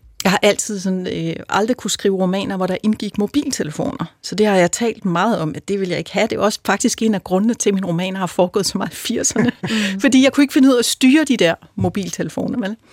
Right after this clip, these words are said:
Speaker 1: Så
Speaker 2: Som
Speaker 1: det har
Speaker 2: en
Speaker 1: kun
Speaker 2: helt
Speaker 1: været sådan noget, som
Speaker 2: ekstra
Speaker 1: folk brugte som lommelygte eller noget. Men så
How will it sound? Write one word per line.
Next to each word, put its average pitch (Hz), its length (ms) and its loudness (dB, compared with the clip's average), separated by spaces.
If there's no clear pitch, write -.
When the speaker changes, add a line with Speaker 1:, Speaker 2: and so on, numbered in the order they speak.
Speaker 1:
Så - 60 -6
Speaker 2:
Som 214 120 4
Speaker 1:
det 262 80 6
har 240 60 2
Speaker 2:
en 240 60 -8
Speaker 1:
kun 269 140 4
Speaker 2:
helt 277 120 6
Speaker 1:
været 202 140 2
sådan 247 140 2
noget, 226 200 4
som 233 160 0
Speaker 2:
ekstra 208 140 0
Speaker 1:
folk 202 120 -2
brugte 220 240 -2
som 208 120 -2
lommelygte 175 640 0
eller - 160 -8
noget. 180 220 -4
Men 214 100 -2
så 277 320 2